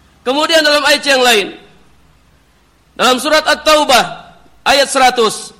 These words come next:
Allah berfirman, "Was-sabiqunal awwaluna minal muhajirin wal ansar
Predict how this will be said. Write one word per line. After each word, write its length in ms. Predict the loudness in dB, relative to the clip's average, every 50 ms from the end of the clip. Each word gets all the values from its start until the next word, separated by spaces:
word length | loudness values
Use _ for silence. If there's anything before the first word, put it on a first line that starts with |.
| _ _ _ _ _ _ _ _ _ _ _ _ _ _ _ _ _ _ _ _ _ _ _ _ _ _ _
Allah 320 | -6 -4 -2 0 0 0 0
berfirman, 640 | -2 -4 -4 -4 -2 0 0 0 0 0 -4 -8 -18 -20 _ _ _ _ _ _ _ _ _ _ _ _ _ _ _ _ _ _ _ _ -4
"Was-sabiqunal 1120 | -2 -2 -2 -2 -2 0 2 2 2 2 0 -2 -4 -4 -4 -4 -2 0 0 0 0 0 0 0
awwaluna 560 | 0 0 0 0 0 0 -2 -2 -2 0 0 -2 -2
minal 320 | -2 -2 0 -2 0 0
muhajirin 640 | 0 2 2 4 2 2 0 -2 -4 -4 -2 -2 0
wal 320 | 0 0 2 0 0 0
ansar 640 | 0 -2 -2 -2 0 2 4 4 2 2 -2 -8 -12